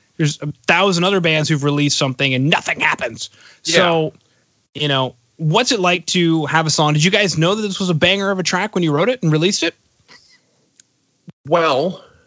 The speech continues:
Speaker 2: yeah. I mean, well, when we, <laughs> I mean, well, when
Speaker 1: Duh.
Speaker 2: Yeah, I mean, well, sizing up the E P, it's just kinda, you know, it's, it's fast paced. It's,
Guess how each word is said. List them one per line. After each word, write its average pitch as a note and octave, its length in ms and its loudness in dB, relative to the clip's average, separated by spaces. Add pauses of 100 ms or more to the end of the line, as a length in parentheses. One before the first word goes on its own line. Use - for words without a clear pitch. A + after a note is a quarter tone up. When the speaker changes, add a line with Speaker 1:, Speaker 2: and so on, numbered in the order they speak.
(440)
Speaker 2:
yeah. D#3 440 0
I B2+ 140 0
mean, B2 400 -2
well, B2 320 -2
when C3 160 0
we, C#3+ 200 2
<laughs> C#3 200 0 (760)
I - 220 -2
mean, D3 280 0
well, B2+ 200 0
when B2+ 320 -2
Speaker 1:
Duh. G3 420 0 (440)
Speaker 2:
Yeah, F#2 340 -2
I A2+ 100 0
mean, A2+ 200 -2
well, A#2 100 -4
sizing D#3 480 -2
up C3 160 -2
the A#2+ 60 -4
E A2 180 -4
P, G#2 460 -2
it's F#2+ 200 -2
just A2 220 -6
kinda, G2+ 560 0
you D3+ 140 -2
know, A#2 240 2
it's, - 400 -8 (180)
it's C3+ 300 -6 (180)
fast C3 380 0
paced. A#2+ 500 -2
It's, - 520 -8